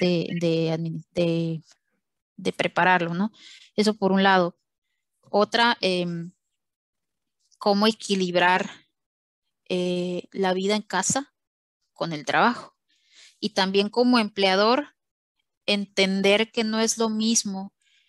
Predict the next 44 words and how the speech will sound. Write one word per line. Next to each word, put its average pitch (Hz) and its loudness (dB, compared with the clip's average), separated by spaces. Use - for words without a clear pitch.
que 196 -2
tengas 202 2
a 196 0
Juan 202 -2
Pérez 214 0
en 185 -6
una 190 -4
oficina 196 -4
dedicado 190 2
cien 208 -2
por 202 -4
ciento 202 -2
a 202 -4
su 196 -6
trabajo, 196 0
con 220 0
pocas 285 0
distracciones, 269 -2
¿va? 214 2
O - -14
sea, 202 -4
nunca 208 -4
falta 214 0
el 247 -4
que 208 -8
llegue 185 -2
la 190 -2
comadre 170 -6
y 196 0
se - -8
quede 175 -4
y 185 -2
se - -8
eche 175 -8
el 180 -6
cafecito, 180 -4
le 202 -6
cuente 165 -8
el 185 -6
chisme 185 -6
de 185 -2
la 170 -2
semana 170 -8
pasada. 220 0